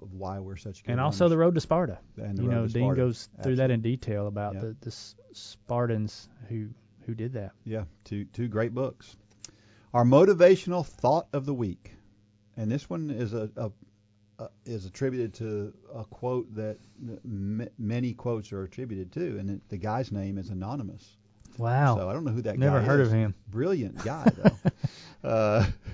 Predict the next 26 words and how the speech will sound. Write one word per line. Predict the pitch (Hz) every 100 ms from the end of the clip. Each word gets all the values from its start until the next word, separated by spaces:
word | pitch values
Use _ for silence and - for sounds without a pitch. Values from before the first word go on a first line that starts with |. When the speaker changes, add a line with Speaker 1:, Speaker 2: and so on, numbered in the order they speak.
| - - - - - _
Speaker 1:
"The | 123
task | 123 110 147 202 190 -
ahead | - - 180 175
of | 113 95
you | 92 90 -
is | 104
never | 98 110 131 156
greater | 127 98 107 98 101
than | 95 95
the | 90
strength | - - 101 110 -
within | 101 90 90 87
you." | 90 95 _ 120
Speaker 2:
Hmm. | 113 107 - _ _ - _ _ -
Speaker 1:
I |
like | 107 117 131
that. | 120 120 113
I | -
think | - 123 98
God | 95 101 90 85
gives | 98 107 104
us | 110 107 -
the | 95
strength | - - 104 98 -
to | 117
complete | 107 90 - 113